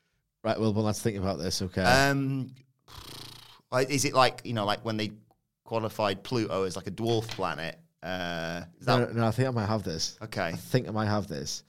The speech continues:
Speaker 1: So, I think, is it a pun on a band? So, you've got Mercury, Venus, but you've also got Mars.
Speaker 2: Ah.
Speaker 1: And maybe Stack's last thirty seconds in
Speaker 2: Th-
Speaker 1: bed.
Speaker 2: Great.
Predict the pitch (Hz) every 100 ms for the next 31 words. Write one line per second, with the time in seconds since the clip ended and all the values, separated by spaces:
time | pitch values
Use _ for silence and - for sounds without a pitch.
0 | _ _ - - 113 104 98 92 90 87
1 | 85 - _ _ _ _ _ _ _ _
2 | _ _ _ _ _ _ _ _ _ _
3 | _ _ _ _ _ _ _ _ _ _
4 | _ _ _ _ - - - 135 170 127
5 | 135 107 - 160 147 143 - 117 98 76
6 | 73 - - - - - - - - -
7 | 107 101 101 98 98 - - - 85 107
8 | - 107 110 110 - 127 113 113 110 95
9 | 95 92 90 87 - 107 95 92 90 82
10 | 78 92 92 80 65 62 - 104 131 131
11 | 78 98 104 104 107 90 - - 101 95
12 | - 85 92 87 - - 95 95 107 -
13 | 98 95 - 98 98 156 - 113 107 95
14 | - - 147 160 131